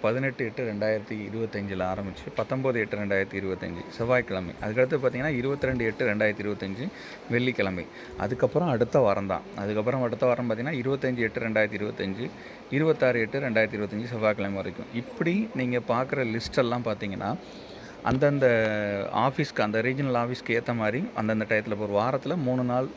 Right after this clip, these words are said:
வச்சுக்கிறாங்க. இல்ல அது வந்து அதிகபட்சமா உங்களுக்கு வந்து ச-, அப்ளிகேஷன் அங்க ரிசீவ் ஆயிருச்சுன்னா, அடுத்த வாரமா உங்களுக்கு வச்சுக்கிறாங்க. இது இல்லாம செகண்ட் வேற, இது இல்லாம இதெல்லாம் அப்ளை பண்றதுக்கு முடியாம செகண்ட் வெரிஃபிகேஷன் அடுத்த வெயிட்டிங் லிஸ்ட்ல இருக்கிறவங்களும் அடுத்ததுக்கான கால் ஃபார் கூப்பிட்றதுக்கு வாய்ப்பு இருக்கு.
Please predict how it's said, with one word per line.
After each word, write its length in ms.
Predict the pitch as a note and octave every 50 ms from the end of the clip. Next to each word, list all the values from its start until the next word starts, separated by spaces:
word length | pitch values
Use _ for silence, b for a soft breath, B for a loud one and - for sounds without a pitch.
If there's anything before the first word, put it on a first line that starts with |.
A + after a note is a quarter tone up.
| -
வச்சுக்கிறாங்க. 480 | - A#2 - - G#2+ A2+ A2+ A2 A#2 C#3
இல்ல 200 | D3+ C3 C3 C3+
அது 220 | B2 A#2+ B2 B2+
வந்து 100 | C3+ D#3
அதிகபட்சமா 600 | C#3+ A#2 A#2 C#3 D3 C#3 C#3 C3 - C3+ C#3 D3
உங்களுக்கு 340 | C#3+ C3+ B2+ A#2 A2+ B2 A#2
வந்து 120 | A#2+ C3+ B2+
ச-, 220 | A#2 A#2 G2 F#2+
அப்ளிகேஷன் 360 | G2 - B2 A#2+ B2 A2+ - A#2
அங்க 180 | G#2+ G#2+ G#2+
ரிசீவ் 280 | G#2+ A2 A2 - B2 A#2
ஆயிருச்சுன்னா, 420 | G#2+ G#2 G2 G2 - A2 B2 F#3+ - B B B B B B
அடுத்த 280 | - A#2 C3+ C3 - D#3+
வாரமா 300 | D3 C3 B2+ B2 C#3 D#3
உங்களுக்கு 260 | C#3+ A#2 A2+ G#2 A2
வச்சுக்கிறாங்க. 460 | G2+ - G#2+ G#2 G#2+ G#2 G2+ G2 - B B B B B B
இது 120 | - A2 A#2+
இல்லாம 300 | A#2+ A#2+ B2+ C3+ D3+ F3+ - -
செகண்ட் 280 | C3+ - - D#3+ F3+
வேற, 260 | E3 E3 D3+ C#3 C3+ C3
இது 320 | A#2+ A#2 A#2 B2+ B2 A#2+
இல்லாம 540 | B2 D3 E3 F3 F#3+ F#3+ F3+ E3+ F3 F#3 G3+
இதெல்லாம் 440 | F#3+ A#2+ A#2+ B2+ B2 D3 E3 D3 B2+
அப்ளை 200 | - D3 D3+ C#3
பண்றதுக்கு 440 | C#3+ C#3 C3+ C3+ B2+ C3 B2+ B2+ B2+
முடியாம 320 | B2+ C#3 C#3 C3+ C#3 E3+ F3 -
செகண்ட் 280 | - B2 - D3+ D#3 D3+
வெரிஃபிகேஷன் 480 | D3 C3+ C3 C3+ B2 B2+ B2 - B2+
அடுத்த 460 | A2+ G#2 G#2 A2 B2+ - - D3+ C#3+ B2+ B2+
வெயிட்டிங் 320 | B2+ B2+ C#3 C3+ C3+ C3
லிஸ்ட்ல 120 | B2+ - B2
இருக்கிறவங்களும் 560 | A2+ A2 - A2+ G#2+ G#2+ B2+ D#3+ F#3 C#3+ A#2+
அடுத்ததுக்கான 540 | A#2 - C3+ A#2+ A#2+ A2+ - A#2+ B2 C#3+ D#3
கால் 200 | - A#2+ A#2 A2+
ஃபார் 120 | - A#2
கூப்பிட்றதுக்கு 360 | - A2+ G#2 - G#2 G#2 A2+
வாய்ப்பு 320 | G#2 G#2 G#2 G#2+ G#2 - A2
இருக்கு. 240 | G#2+ G2+ C3 D#3